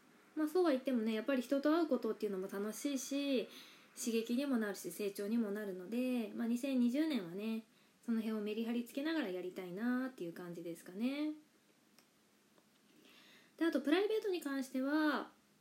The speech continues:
あ、プライベート、ライフスタイルか。うんと、まあ、しっかり休みを取るっていうところと、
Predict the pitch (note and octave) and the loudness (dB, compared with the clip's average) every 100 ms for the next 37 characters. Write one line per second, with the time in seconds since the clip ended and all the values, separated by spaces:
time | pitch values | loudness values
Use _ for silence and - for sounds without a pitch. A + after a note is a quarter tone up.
0 | - G#3 B3+ C4 C#4+ F#3 F#3+ B3 D4 C#4+ | -14 -6 -2 0 0 -2 -2 2 2 2
1 | D#4+ G#3+ F#3+ E3 - - - - - _ | 0 0 -2 -8 -12 -20 -20 -20 -20 _
2 | _ _ _ _ A3 G#3 G3+ F#3+ F#3+ F#3+ | _ _ _ _ -12 -10 -6 -4 -4 -4
3 | F#3+ - - - - A3 A3 - - - | -8 -12 -20 -18 -8 -6 -6 -6 -4 -2
4 | - A4 C#4+ A#3+ C#4 C4+ A#3 A3+ G3 G3 | 2 6 6 4 0 0 2 2 0 0
5 | - F#3+ F3+ F#3 F#3 F#3 F3+ C#4+ D#4 C#4 | -4 -4 -4 -6 -4 -6 0 4 6 4
6 | G#3+ - | 2 -2